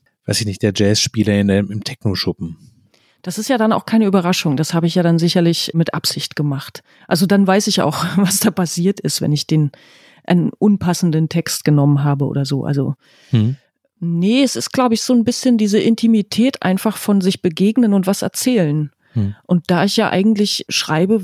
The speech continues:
Speaker 2: weil ich gar nicht immer allen alles erzählen will und das Schreiben ja dadurch irgendwie entstanden ist, bin ich ja zufrieden, dass ich's geschrieben habe.
Speaker 1: Hm.
Speaker 2: Wenn ich's dann zeige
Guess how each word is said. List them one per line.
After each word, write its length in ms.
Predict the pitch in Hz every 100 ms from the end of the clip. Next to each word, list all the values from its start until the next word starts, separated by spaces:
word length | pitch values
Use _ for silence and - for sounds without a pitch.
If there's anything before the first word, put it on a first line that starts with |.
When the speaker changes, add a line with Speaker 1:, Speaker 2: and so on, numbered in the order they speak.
| 170 180
Speaker 2:
weil 180 | 175
ich 140 | 214 -
gar 160 | 147
nicht 200 | 165 170
immer 280 | - 185 170
allen 320 | 160 170 180
alles 340 | - 156 170 -
erzählen 520 | - - 180 202 202
will 140 | 165
und 140 | 165 156
das 120 | 170
Schreiben 340 | - 139 165
ja 120 | 190 160
dadurch 320 | 156 175 175
irgendwie 260 | 170 170
entstanden 520 | 156 156 - 196 254 170
ist, 320 | 156 - - _ _ _ _ _ _
bin 140 | - 226
ich 100 | 233
ja 100 | 214
zufrieden, 440 | 226 - 262 247
dass 160 | 202 196
ich's 140 | -
geschrieben 480 | 185 - 220 180 160
habe. 380 | 147 147 156 143 _
Speaker 1:
Hm. 240 | 110 101 113 _ -
Speaker 2:
Wenn 140 | 175
ich's 160 | 185 -
dann 300 | 185 180 - -
zeige 640 | - 180 208 226 277 302